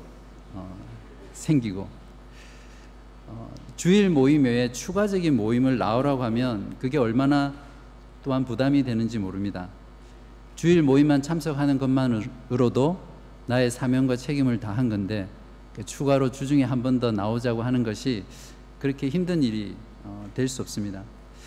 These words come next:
또한 내 한 몸, 내 신앙 건사하기도 힘든데, 교회 다른 영혼을 바라보면서 그들을 위해 기도하고 그 영혼을 섬기는, 그리고 교회를 위해서 힘써서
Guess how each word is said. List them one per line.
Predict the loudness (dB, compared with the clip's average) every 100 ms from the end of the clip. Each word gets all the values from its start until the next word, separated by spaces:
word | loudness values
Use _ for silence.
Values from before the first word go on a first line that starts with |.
| -20 -20 -20 -20 -2
또한 | 4 6
내 | 6 4
한 | 2 0
몸, | 4 4 2 -2 -6 -18 -8
내 | 0 0
신앙 | 0 0 2 4 2 0
건사하기도 | -4 -4 -4 -4 -2 -2 0 -2 -4 -12 -20 -20 -20 -20 -18
힘든데, | -6 -2 0 2 2 0 -2 -10 -18 -20 -20 -18 -2
교회 | 2 2
다른 | 2 2 4 4
영혼을 | 2 2 2 0 -2
바라보면서 | 0 0 0 -2 -4 -6
그들을 | -4 -4 -2 -2
위해 | -4 -6
기도하고 | -6 -6 -4 -6 -6 -6 -6 -10 -20 -20 -20 -6
그 | 0
영혼을 | 0 2 0 -2
섬기는, | -4 -2 0 0 -2 -10 -18 -20 -20 -20 -20 -20 -16
그리고 | -4 -2 -2
교회를 | 2 2 4 2
위해서 | 2 0 -2 -4 -4 -8 -18 -20 -20 -20
힘써서 | -10 -6 -4 -4 -6 -2 -2 -2